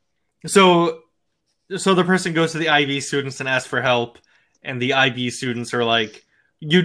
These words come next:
you don't want our help. We're the most unmotivated, uh, lazy I B students in years." <laughs> And it was like, "Holy shit. That's very true." All the I B students were, uh, very lazy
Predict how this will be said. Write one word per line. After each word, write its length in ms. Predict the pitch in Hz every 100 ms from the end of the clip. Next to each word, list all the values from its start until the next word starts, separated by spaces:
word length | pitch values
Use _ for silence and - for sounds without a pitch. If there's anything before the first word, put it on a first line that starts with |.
| 175
you 140 | 190
don't 220 | 185 180
want 160 | 170 170
our 220 | 160 151
help. 300 | 156 143 143
We're 220 | 139 147 143
the 160 | 147
most 280 | 143 147 147 165
unmotivated, 920 | 160 151 151 156 139 139 131 127 120 -
uh, 400 | 131 123 123 -
lazy 440 | 143 143 135 139
I 140 | 131 127
B 180 | 127
students 400 | 123 127 123 117
in 100 | 120
years." 440 | 117 123 120 117 - _ - - _
<laughs> 60 | - - - - _ _ _ -
And 80 | 170
it 60 |
was 240 | 202 175 -
like, 200 | 208 180
"Holy 300 | - 202 180
shit. 500 | - - 196 160 - _ _ - _ -
That's 180 | 185 -
very 360 | 226 262 185
true." 420 | - 214 208 165
All 160 | 147 190
the 160 | 202 160
I 160 | 170
B 180 | 151 160
students 400 | 160 147 135 -
were, 280 | 123 117 113
uh, 300 | 107 104 98
very 380 | 143 156 127 117
lazy 600 | 107 117 104 101 98